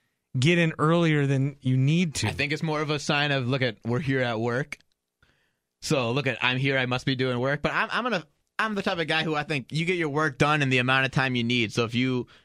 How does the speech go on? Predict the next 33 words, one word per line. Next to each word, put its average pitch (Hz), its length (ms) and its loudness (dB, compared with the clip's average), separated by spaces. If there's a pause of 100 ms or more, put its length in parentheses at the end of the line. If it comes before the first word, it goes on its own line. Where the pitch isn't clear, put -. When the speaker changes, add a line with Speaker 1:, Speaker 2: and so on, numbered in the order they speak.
(200)
Speaker 2:
show 139 260 4
up 147 140 -2
a 135 80 2
minute 131 260 2
before 139 300 2
you 135 80 2
go 131 180 2
on 127 160 2
air 135 220 4
and 104 340 0
you're 113 140 2
gone 110 380 2
five 120 280 2
minutes 123 240 -2
after 120 240 2
you're 143 160 2
off 131 200 0
air, 165 360 0
but 120 180 0
you 120 100 4
got 135 180 4
all 139 80 4
your 131 120 2
work 135 220 0
done, 110 220 0
who 143 80 -4
cares, 131 440 -2
right? 101 300 -2 (1700)
Speaker 1:
I 156 280 0
just, 185 200 2
I 160 140 2
think 185 260 0
that, 160 200 2